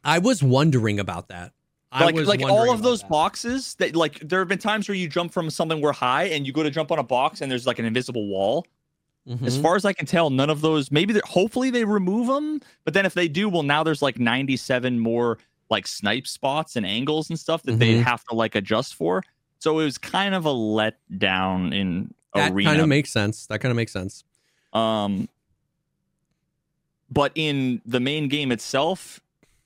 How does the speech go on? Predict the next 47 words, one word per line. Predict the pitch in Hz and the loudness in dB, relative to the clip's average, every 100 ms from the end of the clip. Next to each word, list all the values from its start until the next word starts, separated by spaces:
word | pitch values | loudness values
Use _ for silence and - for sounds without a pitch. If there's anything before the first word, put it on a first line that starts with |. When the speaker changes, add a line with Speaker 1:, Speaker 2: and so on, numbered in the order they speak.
| _ _ - | _ _ -4
Speaker 2:
yeah, | 143 87 | -2 -2
it's, | - - - - - - - - - | -6 -14 -14 -16 -18 -20 -20 -20 -6
it's | 123 - | -6 -4
been | 123 113 | -2 -2
phenomenal. | 107 117 107 127 160 | -2 0 0 0 -2
It's | 131 | -2
been | 131 117 | -2 -2
really | 143 143 | 0 -2
smooth. | - 147 156 190 151 | -4 -2 0 0 0
And | 151 | 0
I, | 156 | 0
I | 185 | 0
was | 262 285 | 0 -2
Speaker 1:
Ugh. | |
Speaker 2:
assuming | 123 113 302 269 | -2 -2 0 2
it | 208 | 2
was | 165 | 0
gonna | 185 185 | 0 0
be | 151 | 0
awkward. | 120 123 139 117 101 | 0 -2 -2 -4 -2
Like, | 113 113 - - - | -2 -2 -12 -18 -8
if | 202 | -6
there's | 240 202 196 | -2 -2 -2
one | 254 | -2
of | 240 | 0
those | 208 - | -2 -2
little | 170 175 | -4 -4
fences | 143 147 156 - 220 214 _ _ | -4 -6 -6 -6 -8 -10 _ _
and | 160 160 | -4 0
you're | 151 | 0
running | 135 160 208 190 | 0 0 0 -2
at, | 151 | -2
like, | 147 139 | -2 -2
a | 143 - _ | -4 -6 _
kind | - 147 170 | -4 -2 0
of | 160 | -2
a | |
shallow | 151 - 147 151 143 | -4 -2 0 0 0
angle, | 143 160 170 | -2 -2 -2
I'm | 139 | 0
like, | 143 131 | -2 -2
"There's | 147 139 | -4 -4
no | 170 175 | -2 0
way | 170 170 | 2 0
it's | 156 | -2
gonna | 156 135 | -4 -4
whoop." | 311 494 | -4 -6